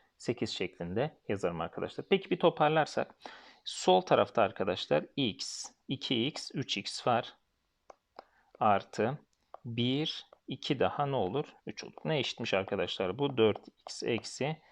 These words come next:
sekize eşit. Bu da nedir arkadaşlar? A şıkkı bizim doğru cevabımız. Evet.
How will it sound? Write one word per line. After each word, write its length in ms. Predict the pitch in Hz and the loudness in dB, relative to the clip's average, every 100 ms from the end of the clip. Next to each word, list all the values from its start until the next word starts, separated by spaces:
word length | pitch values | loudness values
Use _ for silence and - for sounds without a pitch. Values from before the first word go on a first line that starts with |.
| _ _ - | _ _ -10
sekize 680 | - 117 - 95 101 143 _ _ | -4 -2 -4 -2 -2 -2 _ _
eşit. 540 | - - - - - - - | -10 -8 -10 -14 -18 -16 -8
Bu 80 | 117 | 0
da 100 | 120 | 0
nedir 220 | 117 95 | 0 -2
arkadaşlar? 800 | - - - - - 127 139 - _ - - _ - _ - | -6 -10 -14 -12 0 4 4 2 _ -20 -20 _ -20 _ 0
A 160 | 110 | 2
şıkkı 600 | 104 - - - 113 135 - - | 0 -6 -8 0 2 0 -6 -8
bizim 340 | 101 110 135 - | -6 -4 -6 -4
doğru 220 | 101 87 | 0 0
cevabımız. 680 | 87 80 - - - - - _ _ _ _ _ _ _ _ _ _ _ _ _ _ _ _ _ _ _ _ _ _ _ _ _ _ _ | -2 -8 -10 -12 -12 -12 -12 _ _ _ _ _ _ _ _ _ _ _ _ _ _ _ _ _ _ _ _ _ _ _ _ _ _ _
Evet. 520 | 220 202 - - - | -14 -14 -14 -12 -12